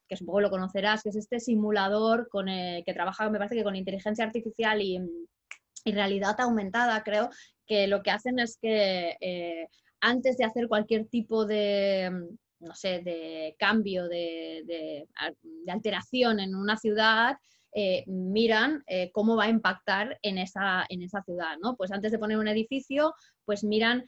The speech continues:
no solamente el cambio estructural, sino el cambio en los vecinos, si tienen que moverse, desplazarse más, y, o sea, y me parece superinteresante porque esa capacidad predictiva, pues, ayuda muchísimo en ese desarrollo sostenible.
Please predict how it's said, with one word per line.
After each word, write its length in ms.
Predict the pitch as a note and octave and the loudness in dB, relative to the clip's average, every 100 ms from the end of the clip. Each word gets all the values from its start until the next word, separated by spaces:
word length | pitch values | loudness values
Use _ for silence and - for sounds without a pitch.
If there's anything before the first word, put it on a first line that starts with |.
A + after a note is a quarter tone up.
| _ _ | _ _
no 160 | A3 A#3+ | 2 2
solamente 1040 | A#3+ C4 A#3+ A#3+ B3+ B3 A3+ G3+ F#3+ F3+ | 4 4 4 4 2 0 -2 0 2 2
el 160 | F3 F3+ | 0 -2
cambio 1040 | G#3 G3 G#3 A3 G#3 G#3 G#3 G3+ G#3 G#3 - | -2 0 0 2 4 6 6 6 6 4 2
estructural, 840 | A3+ - G#3+ G3+ A3 A#3 B3+ C#4+ | -4 -2 -6 0 2 4 4 2
sino 280 | - A3+ G3 | 0 0 0
el 100 | F#3 | 0
cambio 320 | G#3 G#3 G3+ | 0 2 2
en 60 | |
los 160 | G3 G3+ | 0 0
vecinos, 680 | A3+ A#3 B3+ B3 A#3 A#3 A3+ | -2 -2 -4 0 2 2 0
si 80 | A3 | -2
tienen 240 | G3+ G3 | -2 -2
que 80 | F#3+ | -4
moverse, 440 | G3 G3 F#3+ G3 | -2 -2 -2 -4
desplazarse 600 | G3 - F#3+ G3 F#3+ A#3 | -4 -4 -4 -4 -6 -2
más, 420 | A#3+ A#3 A3+ A3+ A3+ | 0 2 2 0 -2
y, 120 | G3 | -4
o 80 | - | -4
sea, 220 | E3+ D#3+ | -8 -6
y 60 | G3 | -6
me 100 | F#3 | -4
parece 300 | F3+ A3 B3+ | -4 -4 -8
superinteresante 1080 | - - A#3 A3+ G#3 G3+ G3+ G3+ G3+ G#3+ A#3 | -12 -8 -4 -2 -2 -2 -2 -2 -2 -2 -4
porque 140 | G3+ | -4
esa 140 | F#3+ A3 | -6 -2
capacidad 520 | A3 G#3+ G3+ G3+ F#3+ | -2 0 -2 -4 -4
predictiva, 800 | G#3 G3+ F#3+ _ G#3+ G#3 A#3 B3 - _ _ _ | -4 -4 -6 _ -4 2 2 2 -6 _ _ _
pues, 180 | G#3 - | -8 -6
ayuda 500 | F#3+ G3+ G3 G#3+ A3 | -4 -2 2 2 2
muchísimo 720 | G3+ F#3+ - G#3 A3 G#3+ A3+ | 0 -4 -4 -4 -2 0 2
en 120 | G#3 F#3+ | 0 -4
ese 280 | F#3 G#3 | -4 -4
desarrollo 460 | F#3+ F#3 E3+ F3 F#3 | -4 -6 -6 -4 -4
sostenible. 640 | G3 G3 E3+ E3+ F3 E3 | -6 -8 -10 -10 -8 -8